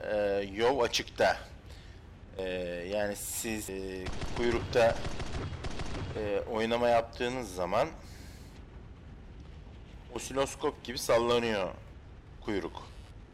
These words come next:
Fakat burada kanatlarıyla gömülü vaziyette kanatçıklar.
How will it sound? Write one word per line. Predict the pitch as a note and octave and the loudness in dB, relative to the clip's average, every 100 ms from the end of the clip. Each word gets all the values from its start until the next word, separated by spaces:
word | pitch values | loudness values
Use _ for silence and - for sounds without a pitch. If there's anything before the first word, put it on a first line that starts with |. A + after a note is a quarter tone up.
| - - - - | -18 -18 -10 -6
Fakat | G#2+ C3 - | 0 -2 0
burada | C#3+ D3 | -4 -2
kanatlarıyla | - C3 B2+ C3 - C#3 D3+ D3 - - - C3+ C3+ D#3 | 2 4 4 2 0 -2 -2 -6 -12 -16 -14 -2 4 4
gömülü | D3 A#2 A#2+ B2+ B2+ C3+ G#2 - | 4 0 0 0 0 0 -2 -4
vaziyette | G#2 F2 F#2 F2+ - - F2+ | -4 0 0 -2 -6 -12 -8
kanatçıklar. | F#2 F2+ E2+ - - - C#3 | -4 -4 -4 -6 -8 -2 -2